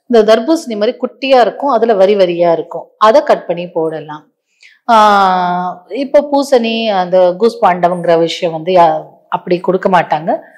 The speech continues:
So, அதனால இது ரெண்டு மட்டும், ஆஹ், வந்து நீங்க வி-, சைவமா இருக்கணும்னு வி-, இது பண்ணீங்கன்னா, இதை ஆப் பண்ணலாம். இல்ல, எங்க பரம்பரையில ஆடு பலி தான் கொடுக்கணும், அது உங்க இஷ்டம்.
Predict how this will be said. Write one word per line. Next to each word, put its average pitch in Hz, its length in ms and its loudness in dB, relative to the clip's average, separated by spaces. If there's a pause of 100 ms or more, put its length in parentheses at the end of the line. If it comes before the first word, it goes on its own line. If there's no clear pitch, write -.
(160)
So, - 180 2
அதனால 285 220 2
இது 269 160 2
ரெண்டு 254 280 2
மட்டும், 247 400 -2 (460)
ஆஹ், 170 920 -2
வந்து 269 260 -2
நீங்க 226 640 2
வி-, 196 180 -4 (220)
சைவமா 226 380 4
இருக்கணும்னு 208 580 0
வி-, 170 280 -8
இது 175 120 -14
பண்ணீங்கன்னா, 185 480 -8 (360)
இதை 226 200 4
ஆப் 202 240 2
பண்ணலாம். 170 380 -2
இல்ல, 220 500 4 (200)
எங்க 180 360 -2 (140)
பரம்பரையில 214 560 2
ஆடு 208 400 4
பலி 202 240 -2
தான் 202 200 -2
கொடுக்கணும், 190 340 -2
அது 226 160 0
உங்க 190 180 -2
இஷ்டம். 208 460 -2